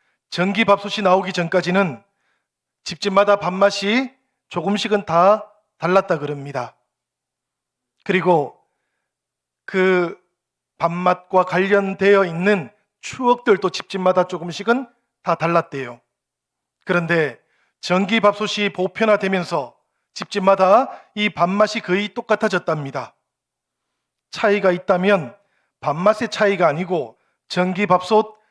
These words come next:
제품의 차이만 남아있을 뿐이다 그래요. 그러다가 전자레인지에 데워 먹을 수 있는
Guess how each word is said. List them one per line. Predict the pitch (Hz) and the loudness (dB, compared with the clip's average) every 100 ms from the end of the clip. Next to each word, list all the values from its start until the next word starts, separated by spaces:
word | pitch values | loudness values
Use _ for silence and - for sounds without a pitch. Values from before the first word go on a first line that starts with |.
| _ - | _ -12
제품의 | - 175 - 226 214 208 | -4 -4 -4 0 0 0
차이만 | - 208 196 196 226 262 - _ _ | -2 -2 2 2 2 0 -12 _ _
남아있을 | 165 175 165 156 160 | -2 2 0 -2 -10
뿐이다 | 147 175 156 156 147 143 123 _ _ _ | -8 -6 0 2 2 0 -4 _ _ _
그래요. | - 143 131 117 123 _ _ _ _ _ _ _ _ _ _ _ _ _ _ _ _ _ _ | -12 -8 -8 -10 -14 _ _ _ _ _ _ _ _ _ _ _ _ _ _ _ _ _ _
그러다가 | - 196 220 202 185 139 - _ _ _ _ _ _ _ _ _ _ | 0 4 4 6 4 2 -4 _ _ _ _ _ _ _ _ _ _
전자레인지에 | - 180 202 220 214 220 202 208 | -2 0 4 4 4 0 2 2
데워 | 196 202 233 | 4 4 4
먹을 | 220 202 196 | 4 2 0
수 | - | 0
있는 | 175 170 190 240 | -4 0 2 2